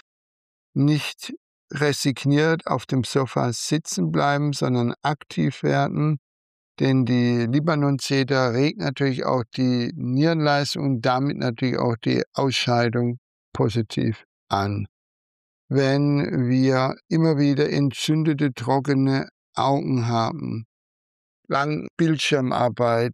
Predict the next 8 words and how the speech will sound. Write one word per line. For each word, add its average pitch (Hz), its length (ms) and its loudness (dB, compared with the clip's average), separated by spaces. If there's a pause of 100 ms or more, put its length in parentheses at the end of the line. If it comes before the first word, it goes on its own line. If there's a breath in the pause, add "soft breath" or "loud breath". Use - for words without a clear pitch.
(120)
zu 151 200 0
viel 131 340 0
Lernen 135 400 2
in 143 160 -2
der 123 140 0
Schule, 127 640 2
zu 135 200 0
viel 131 560 2